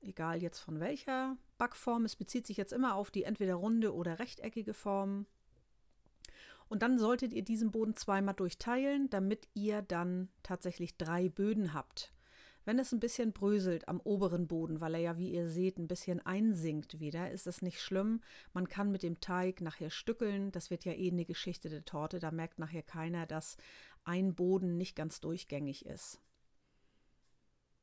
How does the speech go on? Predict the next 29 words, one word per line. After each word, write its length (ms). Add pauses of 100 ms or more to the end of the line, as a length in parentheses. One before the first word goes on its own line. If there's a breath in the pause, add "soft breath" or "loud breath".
(300)
In 100
diesem 240
Fall 240
jetzt 240
durchsägen, 800 (140)
dann 160
mit 100
dem 100
Tortenretter 600
rein, 540 (260 soft breath)
also 160
den 320
untersten 480
Boden 320
dann 180
wieder 180
in 120
die 140
abgewaschene 640
Form 480 (420 soft breath)
packen 480 (100)
und 560 (360 soft breath)
dann 160
bestreicht 560
ihr 120
das 200
Ganze 380
entweder 360
mit 380